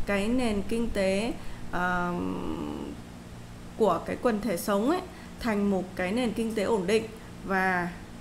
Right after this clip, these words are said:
thành một cái nền kinh tế mà, à, đầy đủ hơn nữa ấy. Thì, "Sekai keizai, kokka keizai ga kiki o mukaete mo, bikuto mo shinai gurai no risku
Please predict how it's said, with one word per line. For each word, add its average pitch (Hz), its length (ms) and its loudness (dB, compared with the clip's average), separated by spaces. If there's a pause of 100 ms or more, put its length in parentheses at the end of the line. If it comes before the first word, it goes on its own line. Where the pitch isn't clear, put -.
(100)
thành 196 340 2
một 180 160 2 (180)
cái 175 200 0
nền 233 200 2
kinh 226 260 0
tế 190 240 4
mà, 226 320 2 (360)
à, 175 180 0
đầy 202 240 4
đủ 185 340 6
hơn 269 240 6
nữa 269 140 6
ấy. 359 160 4 (400)
Thì, 226 200 2
"Sekai 262 600 4
keizai, 247 460 4 (260)
kokka 214 480 0 (100)
keizai 214 420 2
ga 240 220 0 (400)
kiki 226 400 0
o 240 260 6
mukaete 226 680 2
mo, 214 180 2 (540)
bikuto 220 440 0
mo 202 200 0
shinai 220 540 0 (180)
gurai 202 380 2
no 220 160 0 (160)
risku 240 440 -2